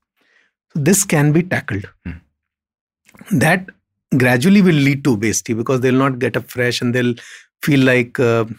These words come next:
Speaker 1: eating something. Many people cannot sleep, uh, well and they go on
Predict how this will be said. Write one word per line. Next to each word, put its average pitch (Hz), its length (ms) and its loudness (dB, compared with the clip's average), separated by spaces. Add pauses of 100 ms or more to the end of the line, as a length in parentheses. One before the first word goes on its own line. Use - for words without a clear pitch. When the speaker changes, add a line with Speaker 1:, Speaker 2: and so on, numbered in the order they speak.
(120)
Speaker 1:
eating 147 280 0
something. 123 520 0 (260)
Many 185 160 4
people 180 260 2
cannot 175 260 0
sleep, 143 400 -2
uh, 131 340 0
well 123 240 -2
and 127 200 0
they 131 260 0 (880)
go 123 100 2
on 127 300 0